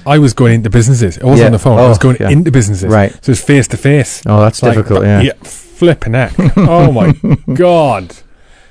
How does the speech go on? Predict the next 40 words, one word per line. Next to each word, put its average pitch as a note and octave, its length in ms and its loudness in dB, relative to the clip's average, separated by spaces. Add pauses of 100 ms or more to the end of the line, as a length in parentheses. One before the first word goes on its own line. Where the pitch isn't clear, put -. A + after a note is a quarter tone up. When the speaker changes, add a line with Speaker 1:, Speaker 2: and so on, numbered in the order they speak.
(180)
Speaker 1:
Yeah, A#2 260 2
no, A#2+ 200 2
no, C3 100 2
you're C#3 140 4
right. D#3+ 140 2
Yeah, D#3+ 100 2
I - 20 4
was A#2+ 80 2
gonna, C3 160 -4
I - 40 -4
was B2 80 2
gonna A#2+ 160 2
say, G#2+ 400 -6
y-, C3 180 -6
the A#2+ 120 -6
customer A2+ 380 -2
is - 120 -6
coming G#2+ 340 -2
into D3+ 260 0
the C#3 60 0
business. G2+ 500 -8
Speaker 2:
Yeah. G#2 220 0 (160)
Speaker 1:
You, C3 180 0 (280)
you're C3 100 -2
sort F3+ 240 2
of C3 100 0
almost A#2+ 380 0
already A2 320 0
in G#2 80 0
the A2 80 0
upper G2 160 -6
hand. F#2 400 -8
Speaker 2:
Yeah. G#2+ 260 2 (120)
Speaker 1:
But B2+ 160 -2
this, - 280 -6 (1160)
yeah, A2+ 260 0
yeah, G#2 320 -6
no, B2 160 -6
yeah, G#2+ 380 -6
absolutely. G#2 680 -10